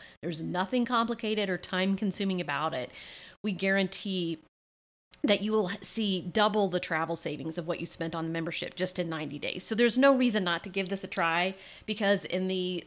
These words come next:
unlikely circumstance it didn't work for you, we would happily give you your money back if you didn't see an immediate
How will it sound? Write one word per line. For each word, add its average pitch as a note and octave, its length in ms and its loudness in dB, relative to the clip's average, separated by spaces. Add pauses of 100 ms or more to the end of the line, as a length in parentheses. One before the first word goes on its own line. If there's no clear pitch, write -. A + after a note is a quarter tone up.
unlikely A3 520 2
circumstance G3 640 0
it - 100 -8
didn't F#3+ 260 0
work F#3 240 -2
for F3 140 -4
you, D#3+ 360 -2
we E3+ 180 -4
would E3+ 100 0
happily D#3+ 340 -6
give D#3 160 -8
you E3 140 -6
your E3 320 -6
money E3 300 -2
back A2+ 340 0
if - 160 -12
you D#3 80 -6
didn't D3 240 -6
see D#3+ 400 -4 (480)
an G3+ 100 2
immediate G3 640 4